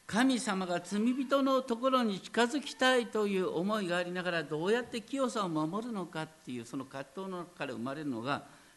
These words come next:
レビ記の生贄の地なんです。四章をずっと読んでいくとですね、生贄の地に、ゆ-、血に指を浸して、血を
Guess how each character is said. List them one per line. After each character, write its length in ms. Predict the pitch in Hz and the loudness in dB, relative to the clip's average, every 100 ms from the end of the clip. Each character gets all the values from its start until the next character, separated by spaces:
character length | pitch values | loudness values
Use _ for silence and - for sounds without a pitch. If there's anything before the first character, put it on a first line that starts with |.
| _ | _
レ 160 | 107 143 | -2 0
ビ 140 | 208 | 0
記 160 | 208 113 | -2 -2
の 300 | 117 139 - - - _ _ _ - | 0 0 -4 -14 -20 _ _ _ -14
生 300 | - 190 196 | -6 -2 2
贄 220 | 202 190 | 2 2
の 160 | 170 160 | 0 0
地 240 | - 147 - - | -4 -6 -6 -10
な 140 | 101 | -8
ん 80 | 90 | -8
で 80 | - | -10
す。 140 | - - _ _ _ _ _ _ | -18 -20 _ _ _ _ _ _
四 260 | 117 175 190 | -2 0 0
章 240 | 185 117 | -2 -2
を 260 | 127 160 - | 2 0 0
ず 120 | 113 | -6
っ 20 | 147 | -6
と 140 | 139 | -4
読 180 | 127 147 | -2 -2
ん 60 | |
で 80 | 135 | -2
い 20 | |
く 80 | 123 | -6
と 160 | - 90 | -10 -10
で 100 | 95 | -10
す 120 | - | -4
ね、 280 | 135 110 - - - - _ - - | -2 -2 -6 -20 -20 -20 _ -18 -4
生 160 | 170 185 | 0 0
贄 220 | 180 170 | 2 4
の 160 | 165 143 | 4 2
地 220 | - 135 | 2 2
に、 160 | 120 - - - _ _ _ | 2 -4 -20 -20 _ _ _
ゆ-、 180 | 90 151 - - | -4 -4 -4 -12
血 180 | - 131 | -2 2
に 240 | 120 - - | 2 0 -8
指 340 | 98 113 123 | -8 -6 -6
を 40 | 85 | -6
浸 200 | - - | -8 -12
し 120 | - | -12
て、 180 | - - - _ _ _ _ _ - - | -14 -18 -20 _ _ _ _ _ -20 -8
血 180 | 120 | -4
を 140 | 117 | -4